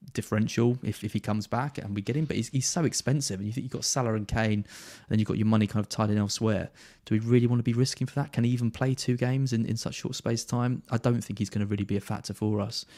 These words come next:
Uh, and most people are gonna be able to get Barnes or, or Maddison sort of fairly easily. So that's less, that's the best double, um, sort of covered. Most people have got Arsenal players, two or three Arsenal players, so you've got that game covered.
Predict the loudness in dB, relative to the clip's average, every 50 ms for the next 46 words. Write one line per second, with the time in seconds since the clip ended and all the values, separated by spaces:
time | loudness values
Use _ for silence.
0 | -20 -20 -20 -20 -20 -20 -10 -4 -2 2 4 4 6 6 6 4 4 4 2 4
1 | 4 4 4 4 4 2 2 0 -2 -4 -2 2 2 4 4 4 2 2 0 -2
2 | -4 -4 -4 -4 -4 -4 -4 -4 -4 -2 0 0 -2 -2 -4 -6 -8 -8 -10 -6
3 | -4 -2 -2 0 0 2 2 2 0 0 -2 -6 -6 -4 -6 -4 -2 0 0 0
4 | 0 0 -2 -2 -2 -2 0 0 0 0 0 0 -2 -2 -2 0 0 -2 -2 -4
5 | -8 _ _ -20 -20 -20 -16 -8 -4 -2 0 0 2 2 0 -2 -4 -6 -6 -4
6 | -4 -4 -4 -4 -2 -2 0 0 0 -2 -2 -6 -18 -20 -20 -20 -20 -12 -2 4
7 | 6 6 6 6 4 2 2 2 0 2 2 2 2 2 0 -2 -4 0 2 2
8 | 2 4 2 2 0 -2 -4 -4 -2 -2 -2 0 0 0 2 2 2 0 0 -2
9 | -6 -4 -2 0 2 2 2 2 2 0 -2 -2 -2 -2 -2 0 0 0 2 2
10 | 2 4 4 2 2 4 4 4 4 2